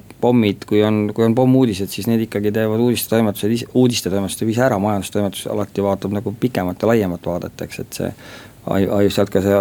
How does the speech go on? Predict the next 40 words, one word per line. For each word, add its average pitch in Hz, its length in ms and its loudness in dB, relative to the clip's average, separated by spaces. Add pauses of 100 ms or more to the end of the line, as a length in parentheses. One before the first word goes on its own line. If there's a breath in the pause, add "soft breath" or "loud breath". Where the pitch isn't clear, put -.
(140)
sealt 101 180 -4
ka, 95 80 0
noh, 95 80 -2
see 107 140 0
Aivari, 95 340 2 (160)
noh, 95 160 -4
vähem 104 240 2
teadmine, 101 320 2
aga, 98 160 0 (680 loud breath)
aga 95 100 -2
see 98 80 -2
suurem 147 480 4
osa 104 160 0
materjalist, 101 540 -2
see 131 100 6
hoopis, 131 400 0 (240)
äh, 104 180 2 (140)
Postimees 110 400 0
oli 104 80 4
Maakri 120 320 2
tänaval 107 480 0
tollal 92 320 -2
Tallinnas, 92 400 -2 (320 loud breath)
see 123 320 2
üldse 110 320 0
oli 101 160 4
kõige 123 240 2
esimesel 101 320 0
korrusel, 110 400 2
noh, 98 160 -2
nii-öelda 104 320 0
keldris, 92 540 0
eks, 87 180 -8
et - 80 -16
kui 104 160 2
uudistetoimetus 98 640 -4
oli 95 160 -2
neljandal, 92 400 -2 (320 loud breath)
seal 92 400 -2
olid, 95 240 0